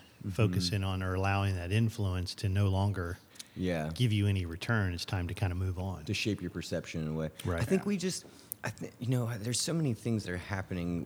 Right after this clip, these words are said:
Speaker 1: without us really being aware of it, obviously. But I think what that, what that is, and you're explaining, is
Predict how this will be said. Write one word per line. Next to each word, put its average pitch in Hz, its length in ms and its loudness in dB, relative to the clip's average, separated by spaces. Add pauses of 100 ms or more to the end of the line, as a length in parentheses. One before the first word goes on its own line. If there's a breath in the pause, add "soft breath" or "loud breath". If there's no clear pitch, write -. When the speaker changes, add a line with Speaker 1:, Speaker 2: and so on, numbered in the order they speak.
Speaker 1:
without 90 380 0
us 82 180 -6
really 90 220 0
being 85 180 0
aware 98 340 4 (100)
of 82 120 -2
it, 82 220 0
obviously. 87 500 -2
But 92 300 0 (240 loud breath)
I 110 60 0
think 165 260 2
what 101 400 2
that, - 240 -4
what 113 220 2
that 110 220 2
is, 113 280 0
and 90 100 2
you're 85 80 2
explaining, 101 480 -2
is 80 160 -2